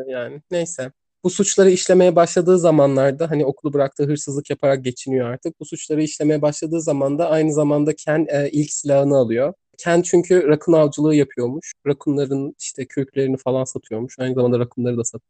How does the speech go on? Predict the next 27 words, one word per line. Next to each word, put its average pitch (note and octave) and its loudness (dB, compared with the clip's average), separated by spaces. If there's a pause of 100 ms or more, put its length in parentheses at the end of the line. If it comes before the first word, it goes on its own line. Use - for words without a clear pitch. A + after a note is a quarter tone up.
e, C#3+ 6
bundan F#3 6
sonra G3 2
da G3 4
Ken F#3+ 0
her F#3 2
zaman E3 2
silah E3 0
taşımaya C#3 -4
baş-, B2+ -6 (100)
e, D3+ -6
e, C#3+ -2
ölümüne D#3 4
kadar D#3+ 2
sürekli D#3 -2
yanında D3 2
silah D3+ -4
olacak. C#3+ -4 (220)
Ve G3 6
hani, F3 2 (200)
e, D3+ 0
normal E3 4
silahlar D3+ 2
değil, C#3 -2
yanında D3 0
pompalı D3 -2
tüfek - -14